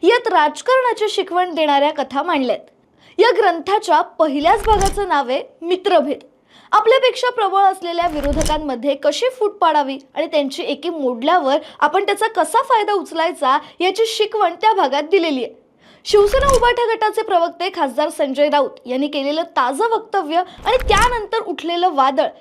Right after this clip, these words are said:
हे या मित्रभेद नीतीचं उत्तम उदाहरण आहे. पण ते नेमकं कसं, जाणून घेऊया या व्हिडिओच्या माध्यमातून. नमस्कार, तुम्ही पाहताय गाज आवाजा.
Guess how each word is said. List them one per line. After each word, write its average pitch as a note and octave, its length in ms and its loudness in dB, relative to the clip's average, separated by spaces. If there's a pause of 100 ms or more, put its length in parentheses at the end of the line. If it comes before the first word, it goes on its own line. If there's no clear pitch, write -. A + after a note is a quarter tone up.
(120)
हे D4 80 -6
या D4+ 100 2
मित्रभेद D4+ 600 -2
नीतीचं D#4+ 580 -2
उत्तम D4+ 440 -6
उदाहरण D#4 460 0
आहे. - 420 -6 (220)
पण C5 120 4
ते C5+ 220 4
नेमकं A4 320 0
कसं, G#4+ 240 -4 (320)
जाणून E4+ 340 2
घेऊया E4 280 4
या D4+ 120 2
व्हिडिओच्या D4 600 0
माध्यमातून. C4+ 580 -2 (380)
नमस्कार, D4+ 440 2 (280)
तुम्ही G4+ 200 4
पाहताय D#4+ 440 2 (220)
गाज D#4 240 4
आवाजा. C4 360 2